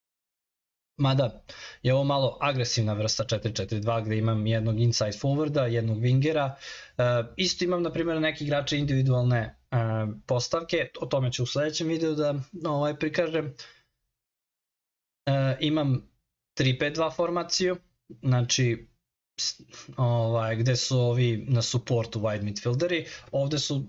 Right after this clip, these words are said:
wide midfielderi potrebni da imaju slične ocene između nešto mešavina beka i, i krila.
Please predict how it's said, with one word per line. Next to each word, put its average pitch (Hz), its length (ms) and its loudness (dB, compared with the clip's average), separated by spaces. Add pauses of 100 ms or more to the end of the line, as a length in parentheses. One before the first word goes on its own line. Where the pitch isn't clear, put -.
wide 147 180 -2
midfielderi 147 520 -2
potrebni 143 360 0
da 139 60 4
imaju 143 160 2
slične 139 460 0
ocene 131 320 2
između 127 360 4 (120)
nešto 143 360 0
mešavina 135 420 4
beka 131 420 2 (140)
i, 120 340 2 (520)
i 113 640 2
krila. 165 500 0